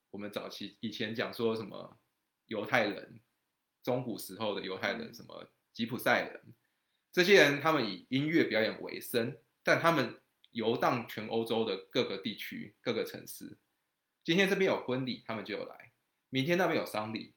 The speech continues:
Speaker 1: 他们就去下一个城镇。所以说他们是一个没有定居在某一个城市的。但等到了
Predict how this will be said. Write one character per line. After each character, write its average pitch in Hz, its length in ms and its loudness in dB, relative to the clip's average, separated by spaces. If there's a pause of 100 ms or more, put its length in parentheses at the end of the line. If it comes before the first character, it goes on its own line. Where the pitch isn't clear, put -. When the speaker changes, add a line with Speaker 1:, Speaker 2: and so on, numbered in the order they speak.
(160)
Speaker 1:
他 120 100 -6
们 110 80 -6
就 113 80 -6
去 104 320 -10
下 98 240 -4
一 - 20 -12
个 - 60 -12
城 - 180 -16 (120)
镇。 - 160 -20 (760)
所 202 140 2
以 147 80 4
说 185 220 2
他 220 100 4
们 175 140 2
是 139 120 -4
一 131 120 0
个 101 420 -2 (380)
没 123 200 0
有 120 440 2 (240)
定 131 200 2
居 120 160 -4
在 117 120 2
某 101 240 -8
一 - 60 -16
个 - 100 -16
城 - 240 -18
市 - 180 -20
的。 - 60 -20 (1200)
但 254 220 6
等 117 160 4
到 175 180 8
了 139 380 6